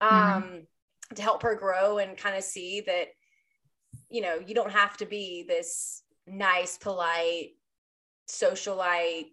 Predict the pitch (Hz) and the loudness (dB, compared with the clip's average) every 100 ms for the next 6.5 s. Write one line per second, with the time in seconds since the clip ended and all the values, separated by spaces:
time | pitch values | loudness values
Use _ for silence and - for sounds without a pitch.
0 | - 190 190 180 175 - 185 175 - 175 | -16 -12 -2 -2 -2 -8 -8 -8 -8 -8
1 | 160 156 160 160 160 156 156 156 156 160 | -6 -6 -8 -10 -10 -10 -8 -8 -2 -2
2 | 185 - 165 156 151 143 160 160 160 180 | -2 -4 -8 -8 -10 -12 -12 -12 -14 -18
3 | 170 165 156 156 156 156 175 175 147 - | -14 -10 -10 -10 -10 -8 -4 -4 -4 -8
4 | 180 180 - 196 170 - 160 190 190 180 | -12 -16 -8 -6 -6 -10 -12 -12 -6 -4
5 | - 180 180 185 175 175 170 170 - 180 | -4 -8 -6 -4 -4 -4 -4 -4 -4 -8
6 | 180 - 185 190 - | -14 -6 -2 -2 -4